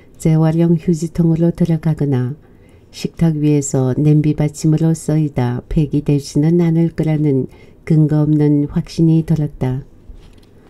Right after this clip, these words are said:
살림을 하든지 이삿짐을 나르든지 소설을 쓰든지 그 속에는 진정성이 있어야 한다. 그 진정성이 사람을 감동시키면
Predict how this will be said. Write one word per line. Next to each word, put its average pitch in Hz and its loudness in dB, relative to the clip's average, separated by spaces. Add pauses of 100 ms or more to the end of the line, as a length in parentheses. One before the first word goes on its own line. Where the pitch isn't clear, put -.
(280)
살림을 160 2
하든지 156 2 (200)
이삿짐을 170 2
나르든지 143 0 (480)
소설을 175 2
쓰든지 139 -2 (520)
그 160 4
속에는 143 2
진정성이 165 2
있어야 165 0
한다. 139 0 (880)
그 165 4
진정성이 151 4
사람을 147 0
감동시키면 147 0